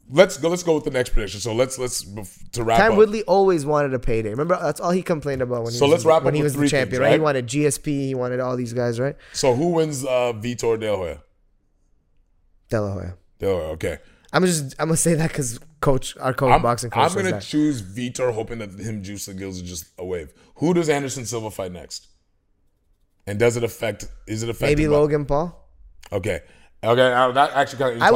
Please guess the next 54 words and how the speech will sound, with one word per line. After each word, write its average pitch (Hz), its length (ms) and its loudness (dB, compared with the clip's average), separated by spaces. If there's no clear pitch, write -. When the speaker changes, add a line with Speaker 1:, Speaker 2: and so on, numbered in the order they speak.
Speaker 2:
wanna, 240 40 2
Speaker 1:
about 143 160 2
Speaker 2:
I 185 80 2
wanna 233 160 2
see 220 140 2
him 208 80 -2
fight 180 140 2
Roy 156 180 2
Jones 120 360 -4
more 117 60 -4
Speaker 1:
And 123 80 0
then 139 120 2
Speaker 2:
than 117 80 -2
anyone. 143 160 2
Speaker 1:
who 165 140 0
does, 139 420 4
um, 107 580 0
Speaker 2:
I 139 60 2
wanna 165 120 4
Speaker 1:
Jake 127 120 2
Speaker 2:
see 120 80 4
him 147 60 -4
fight 131 120 0
Speaker 1:
Paul 110 80 2
Speaker 2:
Roy 117 60 0
Speaker 1:
fight 117 80 -4
Speaker 2:
Jones. 98 120 -4
Let's 143 100 -2
Speaker 1:
next? - 40 -6
Speaker 2:
just 156 140 -2
say 139 100 2
Roy 117 180 -2
Jones. 101 280 -12
Speaker 1:
Who 147 160 4
do 160 60 -2
you 156 80 -2
think 143 180 -2
Jake 120 180 -2
Paul 95 160 -6
fights 87 240 -12
next? 65 300 -20
Speaker 2:
Man, 113 440 -2
that 127 140 2
guy 147 80 0
has 147 160 0
so - 180 -4
many 135 200 -4
<laughs> 117 140 -10
options. 147 460 8
It's 110 140 -12
so 117 200 -6
hard 110 220 -6
to 104 80 -14
say. 101 320 -10